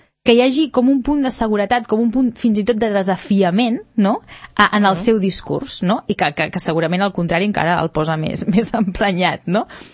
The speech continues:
Speaker 1: Doncs, eh, aquesta tècnica funciona sobretot quan la persona es pot sentir insegura, no? Doncs que intenti que el discurs sigui, eh, més pausat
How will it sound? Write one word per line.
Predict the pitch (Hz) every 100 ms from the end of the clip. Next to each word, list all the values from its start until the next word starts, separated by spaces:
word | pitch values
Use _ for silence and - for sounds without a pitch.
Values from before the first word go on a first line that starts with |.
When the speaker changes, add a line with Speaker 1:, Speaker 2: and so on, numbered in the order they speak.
| - -
Speaker 1:
Doncs, | - 247 240
eh, | - - - 214 208 202 180 -
aquesta | 214 214 277 349
tècnica | 330 330 339 320
funciona | - 240 - 311 359
sobretot | - 240 226 285 -
quan | 226 208
la | 208 196
persona | 190 - 233
es | -
pot | 220 -
sentir | 208 196 202
insegura, | 185 190 156 151 196
no? | 214 349 - -
Doncs | 190 196 -
que | 190
intenti | 208 214 240 277 247 190 156 - - -
que | 185
el |
discurs | 180 185 - 247 - - -
sigui, | - 254 202 180 - -
eh, | 170
més | 202 214 -
pausat | - 180 180 262 302 415 -